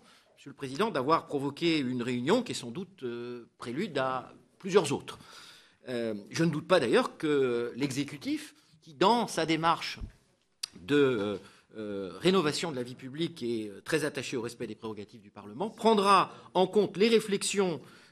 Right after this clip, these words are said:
euh, que nous menons, euh, ici, euh,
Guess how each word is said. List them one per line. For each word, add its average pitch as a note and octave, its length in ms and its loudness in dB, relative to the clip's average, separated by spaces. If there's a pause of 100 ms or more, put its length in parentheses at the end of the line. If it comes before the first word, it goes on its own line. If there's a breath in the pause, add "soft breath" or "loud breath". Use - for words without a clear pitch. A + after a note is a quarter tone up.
(120 loud breath)
euh, A#2+ 460 2
que - 180 -6
nous F3+ 220 0
menons, D#3+ 560 0
euh, G#2 380 -8
ici, A#3 460 -2 (280 loud breath)
euh, C3 200 -2